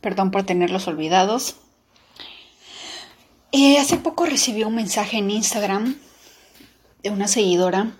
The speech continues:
que me decía, "Diana, Diana, se me acaba de romper un espejo, ¿qué hago?". Y a menudo vamos a encontrarnos con este tipo de situaciones en las que el espejo se rompe, nos cruzamos con un gato negro, bajamos por una escalera,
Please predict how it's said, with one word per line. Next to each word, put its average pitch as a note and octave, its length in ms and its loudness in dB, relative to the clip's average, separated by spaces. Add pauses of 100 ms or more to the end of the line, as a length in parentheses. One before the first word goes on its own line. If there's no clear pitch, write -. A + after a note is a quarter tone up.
(120)
que G3 80 -8
me F#3+ 100 0
decía, G3 240 0
"Diana, C4+ 460 6
Diana, B3+ 260 2
se A3 160 -8
me G3+ 80 -10
acaba B3+ 300 -2
de B3 100 -2
romper G3 340 -6
un A#3+ 120 -4
espejo, A3+ 420 -6
¿qué C4 140 0
hago?". A3 300 -2 (1900)
Y A3+ 600 -2 (180)
a B3 100 -2
menudo B3 560 4
vamos A3+ 400 -2
a - 20 -8
encontrarnos G3+ 760 -6
con G3+ 160 -6
este G3 200 -4
tipo G3+ 300 -6
de G3+ 100 -2
situaciones G3 680 -4
en G3 60 -4
las F#3 140 -4
que F#3 120 -8
el F3 40 -10
espejo F#3 400 -8
se F#3 160 -8
rompe, C#4 380 0
nos B3+ 160 0
cruzamos G3 420 -8
con F#3 220 -12
un F#3 120 -8
gato F3+ 280 -8
negro, B3+ 480 2
bajamos F#3+ 420 -6
por F#3+ 220 -8
una F3+ 160 -8
escalera, B3 800 -2